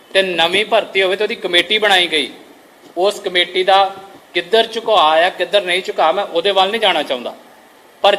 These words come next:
ਜਾਂ ਤੇ ਜਥੇਦਾਰ ਸਾਹਿਬ ਜਿਹੜੇ ਬਣਿਆ ਗਏ ਨੇ ਸ਼੍ਰੋਮਣੀ ਕਮੇਟੀ ਵੱਲੋਂ, ਉਹ ਆਪਣੀ ਪੋਜੀਸ਼ਨ ਕਲੀਅਰ ਕਰ ਦਿਓ ਕਮੇਟੀ ਬਾਰੇ ਵੀ ਅੱਜ ਤੋਂ ਬਾਅਦ ਇਹ ਕਮੇਟੀ ਕਿਸੇ ਕੰਮ ਦੀ ਨਹੀਂ, ਜਾਂ ਮੈਂ ਰੱਦ ਕਰਦਾ ਹਾਂ, ਜਾਂ ਕੀ ਆ ਉਹਦੇ ਬਾਰੇ,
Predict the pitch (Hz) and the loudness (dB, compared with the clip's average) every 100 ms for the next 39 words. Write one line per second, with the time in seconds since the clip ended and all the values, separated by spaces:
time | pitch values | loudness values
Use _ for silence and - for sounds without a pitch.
0 | 131 165 175 185 214 214 - - - - | 0 2 2 2 2 0 -4 -20 -20 -20
1 | _ _ _ - _ _ _ _ - 165 | _ _ _ -20 _ _ _ _ -2 0
2 | 185 196 190 190 190 185 185 196 147 151 | 2 2 4 2 2 2 0 2 0 2
3 | 165 180 170 175 180 180 151 160 160 160 | 0 0 -2 -2 -2 -4 -4 -6 -8 -8
4 | 156 156 165 185 180 185 175 185 185 185 | -6 -4 0 0 2 4 4 2 -4 -4
5 | 156 - 196 175 151 190 196 185 202 202 | -6 -4 -4 -4 -2 0 2 0 0 -6
6 | - 190 185 190 185 185 202 - - - | -10 -2 0 2 2 2 0 -8 -20 -20
7 | - _ - 180 175 190 190 190 185 170 | -20 _ 2 2 4 4 4 2 0 -2
8 | 180 170 160 185 180 175 180 185 180 175 | -2 -4 -2 0 -2 -2 -4 -2 -2 0
9 | 160 143 160 135 160 170 175 175 - 160 | 2 0 0 0 0 -2 0 -2 -4 -2
10 | 175 180 185 170 165 | 0 0 0 0 -2